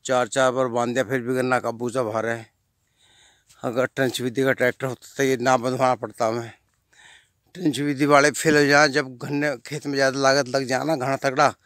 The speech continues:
गन्ना हो जाए, तो फिर बांस बल्ली लगाते हैं किसान, वो भी गलत ही है। चंद्रहास हैं जयसिंहपुर के,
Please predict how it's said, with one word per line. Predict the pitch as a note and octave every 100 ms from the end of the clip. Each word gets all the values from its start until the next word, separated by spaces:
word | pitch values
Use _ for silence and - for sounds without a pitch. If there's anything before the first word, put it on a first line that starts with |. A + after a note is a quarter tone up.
| _ _ _ -
गन्ना | B2+ C3+ C#3+
हो | C#3
जाए, | C#3
तो | - C#3
फिर | C3+ C#3
बांस | C3 C3 B2
बल्ली | B2+ B2+
लगाते | A#2+ B2 A#2+ -
हैं | C3
किसान, | A2 A#2+ A2 G2 _ _ _ _ _ _ _ _ _ -
वो | E3 D3
भी | D3+
गलत | D3+ C#3+ A#2+
ही | A#2
है। | G#2 - _ _ _ _ _ _ _ _ _
चंद्रहास | - C#3 C3 B2+ B2+ A#2
हैं | C#3 C#3+ D3+ - B2
जयसिंहपुर | A#2+ B2 B2 B2+ G#2+
के, | D3+